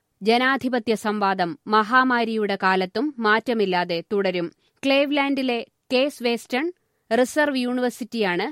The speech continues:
വേദി. പ്രസിഡന്റ് ഡൊണാൾഡ് ട്രംപും എതിരാളി ജോ ബൈഡനും മുഖാമുഖം എത്തുന്ന വേദിയിൽ ചൂടേറിയ വാക്പോര് ഉറപ്പ്. കക്ഷി രാഷ്ട്രീയമില്ലാത്ത വോട്ടർമാർക്കും രാജ്യത്തെ നയിക്കാൻ ആരാണ്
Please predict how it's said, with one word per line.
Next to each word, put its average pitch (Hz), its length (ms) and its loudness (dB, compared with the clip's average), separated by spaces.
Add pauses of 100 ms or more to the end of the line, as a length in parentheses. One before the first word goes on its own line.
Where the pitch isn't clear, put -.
(140)
വേദി. 185 400 0 (420)
പ്രസിഡന്റ് 269 520 2 (120)
ഡൊണാൾഡ് 269 400 2
ട്രംപും 226 360 0 (100)
എതിരാളി 233 640 0
ജോ 233 280 -2
ബൈഡനും 208 480 0 (100)
മുഖാമുഖം 240 760 -2
എത്തുന്ന 214 500 0
വേദിയിൽ 190 540 -2 (400)
ചൂടേറിയ 262 640 -2 (160)
വാക്പോര് 196 640 -2 (100)
ഉറപ്പ്. 202 420 -2 (400)
കക്ഷി 262 320 0
രാഷ്ട്രീയമില്ലാത്ത 247 920 -2
വോട്ടർമാർക്കും 208 760 0 (180)
രാജ്യത്തെ 240 480 -2
നയിക്കാൻ 202 480 -4 (160)
ആരാണ് 208 460 2